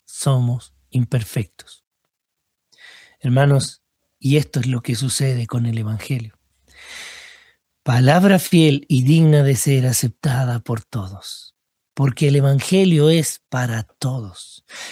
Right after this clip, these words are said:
La palabra fiel y el contenido del mensaje del Evangelio,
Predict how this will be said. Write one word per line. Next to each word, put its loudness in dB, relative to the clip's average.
La 0
palabra 4
fiel -2
y 2
el 2
contenido 4
del 6
mensaje 4
del 2
Evangelio, -2